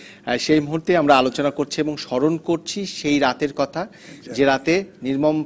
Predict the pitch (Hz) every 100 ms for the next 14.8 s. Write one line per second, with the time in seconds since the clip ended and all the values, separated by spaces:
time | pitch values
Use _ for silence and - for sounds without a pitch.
0 | - 139 123 127 120 127 131 - - -
1 | - 131 - 139 156 131 135 139 135 151
2 | 156 156 135 135 - 135 117 117 123 127
3 | 127 123 131 120 - - - 131 139 135
4 | 127 131 - 131 156 151 131 123 127 123
5 | 131 123 - 117 107 110 143 - - -
6 | 120 147 - 180 160 143 175 160 131 131
7 | 127 123 110 104 113 139 165 - 104 101
8 | - - - - - - - - - -
9 | 165 165 160 165 151 170 160 139 - 160
10 | 147 175 151 156 - - 156 160 147 147
11 | 175 175 147 - 156 156 151 151 143 135
12 | 151 139 139 127 147 135 151 156 139 147
13 | 143 139 127 143 139 139 139 147 135 131
14 | 131 135 143 - 135 175 156 160